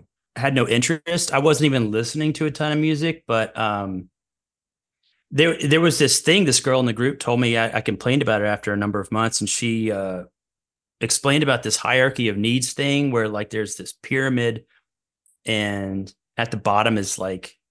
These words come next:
eating, sleeping, staying alive. And you go up that, and at the top is the creation of art and, um, like,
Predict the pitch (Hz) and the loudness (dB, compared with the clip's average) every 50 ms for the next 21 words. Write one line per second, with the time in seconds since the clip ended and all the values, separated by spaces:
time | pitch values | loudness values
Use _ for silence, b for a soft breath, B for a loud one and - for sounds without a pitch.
0 | _ _ _ _ _ _ 120 120 120 120 120 117 117 113 113 113 - - 117 113 | _ _ _ _ _ _ 0 2 2 2 2 2 2 0 0 0 -2 0 2 0
1 | 110 110 - 110 107 104 101 101 101 101 98 - - - - 113 107 104 101 98 | 2 2 2 0 2 2 0 -2 -4 -6 -6 -8 -6 -2 0 2 2 2 0 -2
2 | 101 98 98 98 95 98 98 95 - - _ _ _ _ _ _ _ _ _ _ | -2 -2 -2 -2 -2 -2 -4 -6 -10 -16 _ _ _ _ _ _ _ _ _ _
3 | _ _ - - 117 117 113 107 110 117 117 117 120 117 120 - 110 107 104 101 | _ _ -2 0 2 2 2 4 4 4 4 4 4 2 0 0 0 0 0 0
4 | 101 - - _ _ _ _ _ - 117 120 117 107 - 104 - - - 139 139 | -2 -6 -10 _ _ _ _ _ 0 2 2 2 2 0 -2 -2 0 2 2 2
5 | 139 - 120 107 101 - 110 - - 110 107 - - 104 92 - - - 107 107 | 2 0 -2 -2 -2 -4 -2 0 0 0 0 0 -2 -4 -4 -4 -2 0 2 2
6 | 107 101 98 - - _ - 110 104 101 98 98 98 101 98 - _ - - 98 | 2 2 0 -4 -8 _ -6 -6 -4 -4 -4 -6 -8 -8 -10 -14 _ -10 -8 -6
7 | 95 92 92 92 92 95 98 _ _ _ _ _ - 117 107 101 101 95 95 - | -4 -4 -4 -6 -8 -10 -14 _ _ _ _ _ -8 -6 -6 -4 -6 -6 -10 -16
8 | - | -20